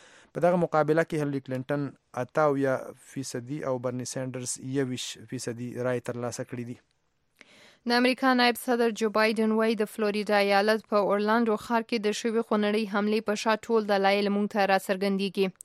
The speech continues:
Speaker 2: کوم کې چې شاوخوا پنځوس تنه وژل شوي دي. پلټونکي د نورو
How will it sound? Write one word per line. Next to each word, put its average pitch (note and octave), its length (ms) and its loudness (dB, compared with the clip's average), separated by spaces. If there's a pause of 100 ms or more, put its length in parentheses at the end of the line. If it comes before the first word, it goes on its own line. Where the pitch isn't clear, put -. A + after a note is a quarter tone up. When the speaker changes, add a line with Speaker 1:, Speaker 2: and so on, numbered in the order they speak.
Speaker 2:
کوم G3 200 -2
کې F#3+ 140 -4
چې F#3+ 360 -2
شاوخوا G3+ 460 4 (100)
پنځوس G#3 380 -2 (100)
تنه C4 220 0
وژل F#3+ 300 -2
شوي G3 240 -2
دي. F3+ 60 0 (200)
پلټونکي G3 560 -4
د F#3+ 160 2
نورو G3 180 0